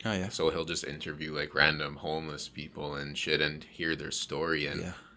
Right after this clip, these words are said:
Speaker 2: bro, all, all, almost always, like, they were doing something before where
Speaker 1: Mm-hmm. A lot of
Speaker 2: Yeah.
Speaker 1: them are, um, people from the military too, you know, like, P T S D, which is, bro, it's so sad, bro. Like
Speaker 2: They got the raw end of this,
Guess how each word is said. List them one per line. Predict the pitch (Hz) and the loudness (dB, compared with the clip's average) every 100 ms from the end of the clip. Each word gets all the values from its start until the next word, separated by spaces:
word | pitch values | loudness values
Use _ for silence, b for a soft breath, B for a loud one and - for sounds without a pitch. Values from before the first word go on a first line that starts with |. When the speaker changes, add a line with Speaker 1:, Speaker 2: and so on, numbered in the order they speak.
| b _ _ _ | b _ _ _
Speaker 2:
bro, | 139 98 | 12 12
all, | - 82 110 127 | 12 12 12 12
all, | - 90 127 123 | 12 12 12 12
almost | 92 123 101 | 12 12 10
always, | - 85 120 95 73 78 | 8 10 12 10 6 0
like, | 78 71 | -6 -4
they | 82 | -2
were | 80 80 | 0 0
doing | 87 117 98 | 0 0 0
something | - 87 95 95 76 | 0 -2 -2 -4 -4
before | 76 - 80 101 82 | -8 -4 2 4 4
where | 76 76 | 0 -4
Speaker 1:
Mm-hmm. | 78 107 101 113 117 - | -2 -2 2 2 2 6
A | 104 | 12
lot | 104 120 | 12 12
of | 131 | 12
Speaker 2:
Yeah. | |
Speaker 1:
them | 127 117 | 12 12
are, | 107 98 - - | 12 10 4 -6
um, | 98 95 92 85 | -4 -2 -2 0
people | 113 | 0
from | 104 104 | 0 0
the | 87 | 2
military | 87 104 101 92 82 | 6 6 8 4 4
too, | - | 4
you | 101 95 | 6 6
know, | 87 90 | 4 0
like, | 82 - | -2 -2
P | 101 | -4
T | 98 92 | 0 0
S | 87 - | 0 0
D, | 95 | -2
which | 92 92 | -2 -2
is, | 87 | -2
bro, | 92 90 | -2 0
it's | - | 2
so | 98 87 | 4 4
sad, | - 82 80 78 | 6 8 8 8
bro. | - 78 82 78 - b b b b b b - | 0 -8 -8 -12 -18 b b b b b b -4
Like | 92 82 - B B B B B B B B - | -2 -2 -4 B B B B B B B B -4
Speaker 2:
They | 73 | 8
got | 82 90 | 12 12
the | 90 | 12
raw | 82 78 | 12 12
end | 80 80 | 12 12
of | 78 | 6
this, | 73 - | 4 -2